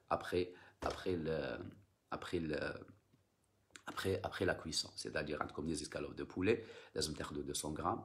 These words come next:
سهل، خذوا les deux cents grammes après la cuisson. Parce qu'au fait, وعلاش؟ Parce que les viandes كي نطيبوهم, ils vont perdre de l'eau, الماء اللي راهو فيهم وراح يشيانوا.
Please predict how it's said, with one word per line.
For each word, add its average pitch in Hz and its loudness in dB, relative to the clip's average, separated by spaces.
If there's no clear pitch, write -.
سهل، - 0
خذوا 82 -2
les 76 0
deux 87 4
cents 80 2
grammes 92 0
après - -2
la 71 0
cuisson. - 0
Parce - 0
qu'au 110 6
fait, - 2
وعلاش؟ 82 2
Parce - -2
que - -2
les 92 2
viandes 90 2
كي - -6
نطيبوهم, 80 0
ils 78 0
vont 80 0
perdre 85 4
de 73 0
l'eau, 73 -2
الماء 76 2
اللي 85 0
راهو 67 -4
فيهم 82 0
وراح 92 4
يشيانوا. 76 2